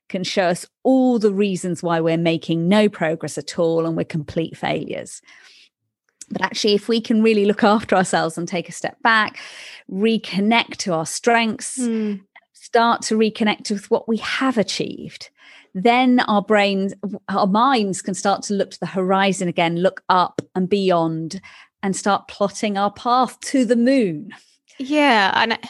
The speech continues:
Speaker 2: I guess that's, that's the, the part I find is a, is the biggest challenge, is, is knowing where that destination is. But, well, and, and actually, I do talk a lot about saying, "Well, is,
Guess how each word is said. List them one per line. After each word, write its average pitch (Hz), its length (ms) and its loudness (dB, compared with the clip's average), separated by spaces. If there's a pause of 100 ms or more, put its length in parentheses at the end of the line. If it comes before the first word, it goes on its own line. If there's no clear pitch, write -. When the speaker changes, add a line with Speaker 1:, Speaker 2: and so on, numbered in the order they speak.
(140)
Speaker 2:
I 254 100 2
guess 277 280 0
that's, 254 340 0 (180)
that's 240 300 2
the, 226 200 -2 (240)
the 233 120 4
part 220 320 0
I 202 140 2
find 190 460 -4 (680)
is 208 240 2
a, 214 80 2 (440)
is 208 180 2
the 208 120 -2
biggest 190 300 -2
challenge, 185 520 -4
is, 196 340 0
is 202 180 -2
knowing 185 360 2
where 113 120 0
that - 160 0
destination - 600 -4
is. 113 280 -8 (480)
But, 269 180 2
well, 254 280 4
and, 247 180 4
and - 0 -
actually, 254 580 2
I 226 80 2
do 240 220 0
talk - 200 -2
a - 20 4
lot 240 180 4
about 214 220 0 (160)
saying, 226 320 2
"Well, 226 200 0 (220)
is, - 340 -8